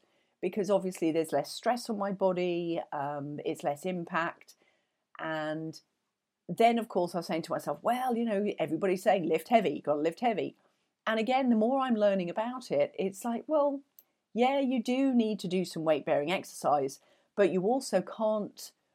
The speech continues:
afford to let the aerobic side of things go. I mean, the cardiovas-, uh, the cardio health is still the biggest, um, health concern for women,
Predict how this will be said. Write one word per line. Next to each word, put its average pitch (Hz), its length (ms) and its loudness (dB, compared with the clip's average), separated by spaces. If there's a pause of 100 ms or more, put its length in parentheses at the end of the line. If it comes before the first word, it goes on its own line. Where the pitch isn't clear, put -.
afford 180 720 0 (140)
to 170 220 0
let 175 220 4
the 165 80 0
aerobic 165 460 0
side 160 280 -2
of 143 80 -8
things 147 300 -6
go. 294 440 2 (580)
I 196 40 -4
mean, 190 140 0
the 190 80 0
cardiovas-, 240 760 0 (120)
uh, 170 160 4
the 190 120 0
cardio 202 460 2
health - 440 -6 (360)
is 196 200 0
still 202 760 2 (580)
the 190 80 2
biggest, 196 760 -2 (300)
um, 165 580 -2 (500)
health 190 340 -2
concern 165 460 0
for 160 140 -4
women, 147 340 -4